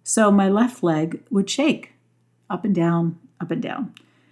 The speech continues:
And I found that my mother was always placing her hand on that particular leg and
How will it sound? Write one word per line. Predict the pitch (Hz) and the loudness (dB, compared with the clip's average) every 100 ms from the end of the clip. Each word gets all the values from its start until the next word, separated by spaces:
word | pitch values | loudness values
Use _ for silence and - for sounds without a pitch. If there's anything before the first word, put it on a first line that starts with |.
| _ _ _ _ _ _ _ - | _ _ _ _ _ _ _ -6
And | 208 | 4
I | 226 | 4
found | 226 - 247 302 262 | 4 4 4 6 6
that | 214 208 | 6 2
my | 190 | 2
mother | 185 185 233 160 156 | 2 0 -2 -2 -4
was | 160 190 | -4 -2
always | 180 185 - | 0 0 -2
placing | - 226 226 262 | -2 0 4 6
her | 233 233 | 6 4
hand | 190 165 160 | 2 2 2
on | 156 | 0
that | 160 170 | -2 -4
particular | 220 214 208 220 214 214 | -4 -4 -4 -4 -2 -2
leg | 175 165 151 - - - _ _ _ _ - | -2 -2 -2 -4 -8 -14 _ _ _ _ -2
and | 185 180 175 175 | 0 2 0 -2